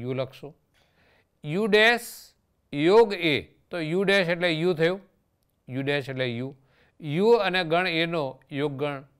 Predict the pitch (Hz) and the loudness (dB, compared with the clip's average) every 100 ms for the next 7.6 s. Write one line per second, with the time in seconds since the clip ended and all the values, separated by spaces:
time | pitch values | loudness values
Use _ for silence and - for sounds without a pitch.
0 | _ - 131 127 139 127 135 143 123 127 | _ -12 -8 -6 -6 -6 -6 -6 -8 -12
1 | 165 _ _ _ _ _ _ - 110 113 | -14 _ _ _ _ _ _ -10 -8 -4
2 | 117 120 113 123 - 120 - _ _ _ | -4 -4 -8 -12 -14 -18 -18 _ _ _
3 | _ _ _ _ - 180 214 233 196 202 | _ _ _ _ -6 2 4 4 2 0
4 | 185 175 165 160 110 - - _ _ _ | 0 0 2 2 0 -8 -20 _ _ _
5 | _ _ _ _ _ _ _ _ _ _ | _ _ _ _ _ _ _ _ _ _
6 | - 127 160 180 180 220 202 185 180 175 | -10 -4 -2 0 4 4 4 0 -2 -4
7 | 135 156 175 156 143 131 | -4 0 0 0 -4 -6